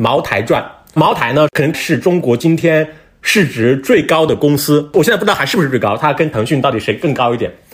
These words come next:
然后呢，很多人也会跟我讲说，茅台是中国唯一的一个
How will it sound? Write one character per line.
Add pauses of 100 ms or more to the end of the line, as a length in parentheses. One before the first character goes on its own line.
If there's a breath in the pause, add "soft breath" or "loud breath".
(400 loud breath)
然
后
呢，
很
多
人
也
会
跟
我
讲
说，
茅
台
是
中
国
唯
一
的
一
个